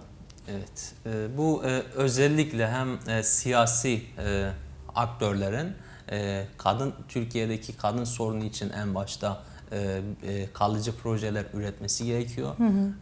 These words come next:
Speaker 1: Ve, e, onlardan sonra da, e, sivil, e, kadın sivil toplum örgütlerinin,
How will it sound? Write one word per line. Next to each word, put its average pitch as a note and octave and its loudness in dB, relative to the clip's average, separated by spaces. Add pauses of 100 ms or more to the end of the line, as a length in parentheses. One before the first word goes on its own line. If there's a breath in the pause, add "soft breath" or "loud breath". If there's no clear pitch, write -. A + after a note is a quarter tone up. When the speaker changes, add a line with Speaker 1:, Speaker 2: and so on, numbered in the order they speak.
Speaker 1:
Ve, A#2 -2
e, - -2
onlardan C#3 2
sonra A#2+ 0
da, D3+ -2 (100)
e, G#2+ -2
sivil, C#3 -2
e, A2 0 (300)
kadın B2 0
sivil C3 -2 (280)
toplum B2 -2
örgütlerinin, G2+ -2